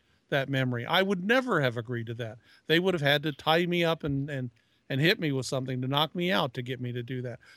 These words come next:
So I found that to be completely unrealistic and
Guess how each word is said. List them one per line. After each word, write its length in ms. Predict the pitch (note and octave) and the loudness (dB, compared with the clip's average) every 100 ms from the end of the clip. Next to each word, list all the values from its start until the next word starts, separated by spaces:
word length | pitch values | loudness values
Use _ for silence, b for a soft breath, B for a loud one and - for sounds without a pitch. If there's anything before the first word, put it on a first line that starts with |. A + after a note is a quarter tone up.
| b | b
So 160 | F#3 | 4
I 100 | F#3+ | 4
found 300 | - F#3+ F3+ | 4 2 2
that 140 | D#3+ D3+ | 0 -2
to 80 | |
be 120 | C#3 C#3 | -6 -6
completely 460 | C#3 C3 G3 D#3+ | -6 -6 -4 0
unrealistic 640 | C#3+ C3+ B2+ A#2 G#2+ - - _ b b b | 0 0 -2 -4 -8 -12 -18 _ b b b
and 520 | - C#3 C3+ C3+ C3 | 0 2 4 2 -2